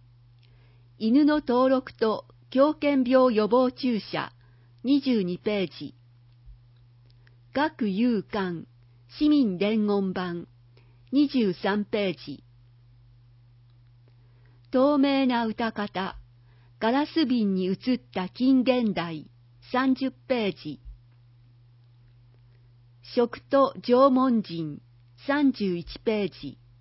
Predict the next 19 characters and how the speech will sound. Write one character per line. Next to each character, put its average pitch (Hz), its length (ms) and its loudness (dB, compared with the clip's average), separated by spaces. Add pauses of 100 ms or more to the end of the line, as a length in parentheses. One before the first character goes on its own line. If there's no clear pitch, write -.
(1500)
イ 220 100 -4
カ 302 200 0
ズ 302 180 -2
キ 247 200 0
ン 208 100 0
ズ 190 140 -8
と 185 160 -2
学 190 360 -4
ぶ 175 220 -4 (100)
エ 190 100 -2
ス - 100 -10
デ 277 120 2
ィ 262 280 2
ー - 40 -12
ジ 226 320 -2
ー - 0 -
ズ、 - 260 -12 (840)
八 220 240 -4
戸 311 120 2